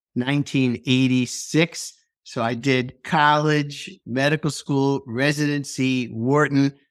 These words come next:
My children back then added up that I went through grade number twenty-nine. Uh, so obviously I liked going to school, but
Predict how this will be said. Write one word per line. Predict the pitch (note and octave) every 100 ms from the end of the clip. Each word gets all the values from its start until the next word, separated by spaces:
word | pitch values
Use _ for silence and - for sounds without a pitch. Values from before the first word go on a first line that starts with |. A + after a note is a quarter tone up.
| _ -
My | A#2 A#2+
children | A#2+ D#3+ D3 C#3 C#3
back | C3 B2+ C3 C3+
then | C3 B2
added | C3 C3 C3
up | C3+ C3+
that | B2+ A#2
I |
went | A#2+ B2+ C3+
through | - C3 A2+ G#2+
grade | B2 C3 C#3+ D3 C#3+ C3+ -
number | C3 C3+ C3 B2+
twenty-nine. | - - C#3+ C#3 C3 C3 B2 G#2+ F#2+ F#2+ G#2 -
Uh, | A2+
so | G#2+ - A2 G2+ - _ _ -
obviously | C#3 C3+ B2+ C3 B2
I |
liked | A#2 B2 C#3 -
going | C3 B2 A#2
to | A#2
school, | - B2 A#2 A2 A2 _ _ _ _ _
but | D#3 D3+ -